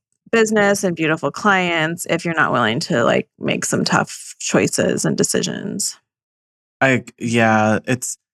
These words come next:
Speaker 1: There's pain. Like, you gotta, like, it's the
Speaker 2: There's no magic solution.
Speaker 1: No. So, yeah, sometimes it's firing clients that are just too much. Sometimes it's just, like, wrapping it up quickly, put a bow on it,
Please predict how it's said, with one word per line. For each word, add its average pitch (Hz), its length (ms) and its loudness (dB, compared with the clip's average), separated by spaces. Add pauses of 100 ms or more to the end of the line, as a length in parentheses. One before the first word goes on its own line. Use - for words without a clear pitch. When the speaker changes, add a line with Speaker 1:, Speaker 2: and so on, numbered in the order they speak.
(480)
Speaker 1:
There's 196 160 0
pain. 175 500 0
Like, 170 220 -2
you 185 60 0
gotta, 185 220 4
like, 170 340 0 (400)
it's - 280 -14
the 170 260 -4
Speaker 2:
There's 170 180 0
no 196 120 4
magic 120 520 2
solution. 76 760 -8 (960)
Speaker 1:
No. 202 280 -14 (1200)
So, 185 320 4
yeah, 220 260 4
sometimes 190 420 -2
it's 202 160 -2
firing 185 460 0
clients 226 500 -2
that 196 100 2
are 180 100 0
just 165 240 -6
too - 120 -8
much. 233 400 2
Sometimes 156 400 -8
it's - 180 -8
just, - 80 -12
like, - 200 -4 (200)
wrapping 170 340 2
it 160 140 2
up 175 220 2
quickly, 277 520 0
put 220 160 0
a 185 80 4
bow 208 340 2
on 208 220 4
it, 202 440 2